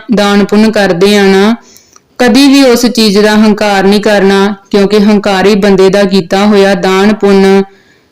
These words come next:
ਪੂਜਾ ਪਾਠ ਹਾਥੀ ਦੇ ਇਸ਼ਨਾਨ ਦੇ ਬਰਾਬਰ ਆ। ਜਿਵੇਂ ਹਾਥੀ ਓਨੀ ਦੇਰ ਤੱਕ ਸਾਫ਼ ਸੁਥਰਾ ਰਹਿੰਦਾ ਹੈ, ਓਨੀ ਦੇਰ ਤੱਕ ਸ਼ਾਂਤ ਰਹਿੰਦਾ ਹੈ,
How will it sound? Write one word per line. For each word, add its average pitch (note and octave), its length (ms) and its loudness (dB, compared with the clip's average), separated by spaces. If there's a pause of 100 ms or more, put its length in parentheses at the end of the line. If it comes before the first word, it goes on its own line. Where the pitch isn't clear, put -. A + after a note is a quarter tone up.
ਪੂਜਾ A#3+ 400 0
ਪਾਠ A3 440 -2 (440)
ਹਾਥੀ A3+ 320 -2
ਦੇ A3+ 220 2
ਇਸ਼ਨਾਨ G#3+ 640 0
ਦੇ A#3+ 120 2
ਬਰਾਬਰ G3+ 460 0 (100)
ਆ। F#3+ 320 -4 (140)
ਜਿਵੇਂ G3+ 360 0
ਹਾਥੀ G3+ 520 -2
ਓਨੀ G3+ 300 2
ਦੇਰ G3 340 0
ਤੱਕ F#3+ 200 -2
ਸਾਫ਼ G3+ 380 -2
ਸੁਥਰਾ G#3 380 -2
ਰਹਿੰਦਾ G3 380 0
ਹੈ, G3+ 220 0 (720)
ਓਨੀ B3+ 300 2
ਦੇਰ C4+ 260 2
ਤੱਕ B3 260 0
ਸ਼ਾਂਤ A3 420 0
ਰਹਿੰਦਾ A#3 380 0
ਹੈ, G#3 360 0